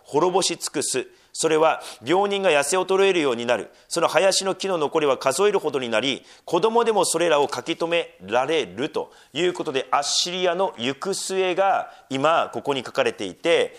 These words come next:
アッシリアが果樹園とかに例えられていて、どんどんどんどん滅んでいき、ついにアッシリアはバビロンに滅ぼされていくようになりますけれども、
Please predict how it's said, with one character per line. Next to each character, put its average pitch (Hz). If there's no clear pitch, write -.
ア 131
ッ 135
シ 151
リ 147
ア 147
が 143
果 139
樹 156
園 135
と 120
か 117
に 107
例 160
え 170
ら 165
れ 156
て 135
い 117
て、 120
ど 185
ん 208
ど 185
ん 175
ど 190
ん 190
ど 160
ん -
滅 131
ん 123
で 123
い 123
き、 147
つ -
い 233
に 190
ア 135
ッ 139
シ -
リ 139
ア 135
は 165
バ -
ビ 233
ロ 214
ン 180
に 185
滅 151
ぼ 139
さ 139
れ 127
て 185
い 156
く 170
よ 151
う -
に 123
な 127
り 131
ま 127
す -
け 120
れ 110
ど 113
も、 165